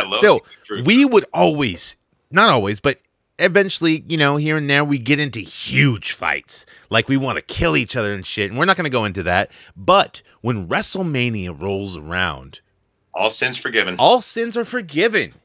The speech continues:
Speaker 2: Dude, and no matter what, we might t-, not talk to each other for a whole fucking year, but when WrestleMania comes, like,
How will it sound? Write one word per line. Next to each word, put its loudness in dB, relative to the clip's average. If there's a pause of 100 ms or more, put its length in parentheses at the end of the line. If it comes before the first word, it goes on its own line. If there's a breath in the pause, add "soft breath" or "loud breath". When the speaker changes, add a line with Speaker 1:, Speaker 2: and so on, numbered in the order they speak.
(540)
Speaker 2:
Dude, 6 (260 soft breath)
and 0 (100)
no 0
matter 2
what, 2
we -2
might 0
t-, -10
not -4
talk 4
to -6
each -6
other 0
for -2
a 2
whole -2
fucking -4
year, -2 (240 loud breath)
but 6
when 0
WrestleMania 0
comes, 0
like, 0